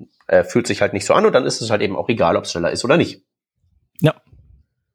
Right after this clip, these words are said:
Speaker 2: Genau, dann
Speaker 1: Ja.
Speaker 2: haben wir als nächstes hier, das können wir vielleicht zusammenfassen mit, äh, also Link-Rel Module Preload wird unterstützt. Das nehme ich mal hier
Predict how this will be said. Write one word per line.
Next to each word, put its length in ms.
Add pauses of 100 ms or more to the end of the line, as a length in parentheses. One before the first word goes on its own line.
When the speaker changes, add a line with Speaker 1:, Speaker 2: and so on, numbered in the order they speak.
(1800)
Speaker 2:
Genau, 180
dann 140
Speaker 1:
Ja. 80
Speaker 2:
haben 80
wir 80
als 240
nächstes 440
hier, 640 (140)
das 220
können 100
wir 80
vielleicht 240
zusammenfassen 840
mit, 380
äh, 420 (100)
also 240
Link-Rel 800 (220)
Module 320
Preload 520
wird 140
unterstützt. 540
Das 180 (160)
nehme 160
ich 100
mal 140
hier 240